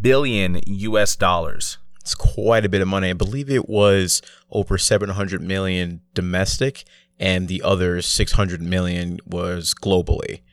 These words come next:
Speaker 1: Wow. So it wasn't something that spoke to just American audiences.
Speaker 2: Not at all. That touched audiences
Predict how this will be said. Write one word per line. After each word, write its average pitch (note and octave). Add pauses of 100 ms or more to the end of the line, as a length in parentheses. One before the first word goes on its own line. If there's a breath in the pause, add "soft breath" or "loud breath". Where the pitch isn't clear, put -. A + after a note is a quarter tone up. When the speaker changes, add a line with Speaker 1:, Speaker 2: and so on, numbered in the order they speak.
(220)
Speaker 1:
Wow. E2+ (840 soft breath)
So C3+
it C#3+
wasn't D#3+
something C3+
that A#2
spoke A2+
to G#2+
just G#2+
American G#2+
audiences. D2 (240)
Speaker 2:
Not G2
at E2
all. - (120)
That G2
touched -
audiences F2